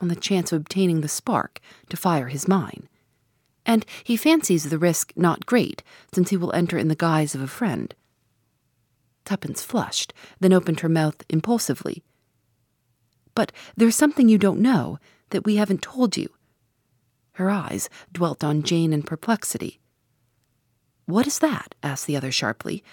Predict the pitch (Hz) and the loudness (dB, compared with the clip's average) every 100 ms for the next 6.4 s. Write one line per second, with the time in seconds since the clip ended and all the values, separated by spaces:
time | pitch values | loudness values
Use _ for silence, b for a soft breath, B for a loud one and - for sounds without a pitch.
0 | b b b _ 226 269 254 240 202 240 | b b b _ 4 6 4 0 0 0
1 | - 143 - 131 - - 147 190 B B | 0 -2 -4 -8 -6 -6 -4 -6 B B
2 | B 202 220 - 202 - 208 190 175 - | B 4 4 2 -2 0 0 2 0 2
3 | 233 131 69 - _ _ _ _ _ _ | 0 0 -6 -12 _ _ _ _ _ _
4 | _ _ _ _ _ _ 220 - 294 - | _ _ _ _ _ _ -8 -4 -4 -2
5 | - - 147 131 - - 165 165 214 226 | -6 -4 -4 -4 -4 -4 -2 -2 2 2
6 | 185 - - - | 2 -4 -10 -14